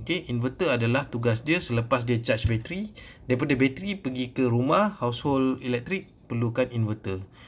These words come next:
Dia akan tukar direct current kepada A C,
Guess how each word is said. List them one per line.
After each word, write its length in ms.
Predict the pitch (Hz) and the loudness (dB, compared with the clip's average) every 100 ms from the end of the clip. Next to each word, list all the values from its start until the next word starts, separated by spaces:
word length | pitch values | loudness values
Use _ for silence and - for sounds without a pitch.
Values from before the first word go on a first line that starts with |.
| - - | -20 -4
Dia 160 | 117 107 | 0 0
akan 240 | 117 117 113 | 2 0 -2
tukar 320 | 120 160 156 | 0 2 4
direct 320 | 113 120 117 | 4 2 0
current 320 | 117 160 175 | -2 -2 -4
kepada 400 | - 117 113 117 | -6 -4 -2 -2
A 200 | 156 120 107 | -4 -4 -6
C, 320 | - 98 | -6 -8